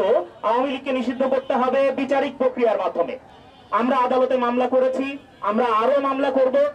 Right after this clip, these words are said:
এবং আওয়ামী লীগকে বিচারের মুখোমুখি দাঁড় করাবো, ইনশাআল্লাহ।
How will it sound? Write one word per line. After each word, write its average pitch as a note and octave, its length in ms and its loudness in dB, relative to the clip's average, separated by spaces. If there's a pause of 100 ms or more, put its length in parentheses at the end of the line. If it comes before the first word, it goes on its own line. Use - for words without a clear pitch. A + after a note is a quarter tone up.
(260)
এবং C4+ 200 2 (260)
আওয়ামী C#4 360 0
লীগকে C4 440 -2
বিচারের C4 360 0
মুখোমুখি B3 420 0
দাঁড় G#3 180 -2
করাবো, F#3+ 220 -2
ইনশাআল্লাহ। A#2+ 420 -6